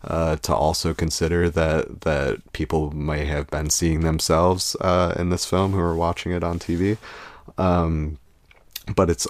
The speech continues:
it's also, um, just thinking, where's the quote? Um, that, like, like,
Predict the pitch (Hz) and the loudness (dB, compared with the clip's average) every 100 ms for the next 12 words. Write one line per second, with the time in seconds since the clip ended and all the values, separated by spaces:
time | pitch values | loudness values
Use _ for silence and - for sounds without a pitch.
0 | - 92 85 - - 95 92 - 90 87 | -2 -2 0 -2 4 6 6 6 6 6
1 | 85 80 - - - - - - - 92 | 4 2 -4 -18 -20 -20 -20 -8 2 6
2 | 90 87 85 80 78 76 - _ _ _ | 6 6 4 2 0 -4 -10 _ _ _
3 | - - - - - - - - - 80 | -20 -20 -20 -18 -16 -16 -18 -16 -12 -12
4 | - - - - - - - - - - | -14 -16 -12 -10 -10 -12 -12 -10 -10 -16
5 | - - - 104 101 95 90 80 - - | -20 -20 -4 2 4 6 2 0 -2 4
6 | 104 98 - 98 98 87 - - - - | 6 6 4 6 6 6 2 -16 -8 2
7 | 92 143 | 4 4